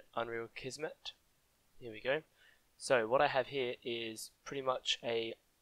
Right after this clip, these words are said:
it's the same as our, um, one we made before, except I've changed some of the properties on the touch trigger volume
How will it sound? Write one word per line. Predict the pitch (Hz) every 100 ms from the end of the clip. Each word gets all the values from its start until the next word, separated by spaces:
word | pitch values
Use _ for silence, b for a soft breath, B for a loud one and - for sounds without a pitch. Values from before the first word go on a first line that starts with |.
| _ _ _ _ -
it's | -
the | 131
same | - 151 151 135
as | 127 123 120
our, | 123 120 -
um, | - 117 117 113 113 113 - -
one | 135 123
we |
made | 120 120
before, | 113 - 151 123 131 - b b b b
except | - - 131 -
I've | 127 120
changed | - 143 135 135 120 - - -
some | - 123
of | 120
the |
properties | 120 139 - 127 117 -
on | 117 113 117 113 _ -
the | 117 117 113 117 - _
touch | - 135 - -
trigger | 127 117
volume | 113 110 107 107